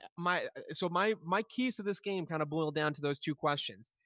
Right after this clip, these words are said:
Can those four-man fronts of the Eagles get pressure on Brady and eliminate those quick outs that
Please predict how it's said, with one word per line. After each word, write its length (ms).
Can 240
those 200
four-man 640
fronts 400
of 40
the 160
Eagles 280
get 160
pressure 320
on 120
Brady 320
and 100
eliminate 440
those 220
quick 220
outs 320
that 220